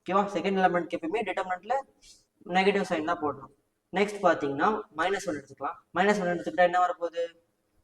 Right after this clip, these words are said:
minus of minus one வரும். ஏன்னா மைனஸ் வந்து ஏற்கனவே அது ஃபார்முலா. அப்ப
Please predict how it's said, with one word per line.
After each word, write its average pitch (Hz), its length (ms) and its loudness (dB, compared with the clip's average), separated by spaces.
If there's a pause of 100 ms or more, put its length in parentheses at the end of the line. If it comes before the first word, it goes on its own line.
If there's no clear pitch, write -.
(120)
minus 170 360 0
of 220 100 8 (160)
minus 175 320 0
one 160 160 0
வரும். 135 220 -2
ஏன்னா 165 180 -6
மைனஸ் 175 320 -4
வந்து 170 160 -2
ஏற்கனவே 185 240 -6 (220)
அது 156 180 0
ஃபார்முலா. 143 400 0 (520)
அப்ப 151 120 6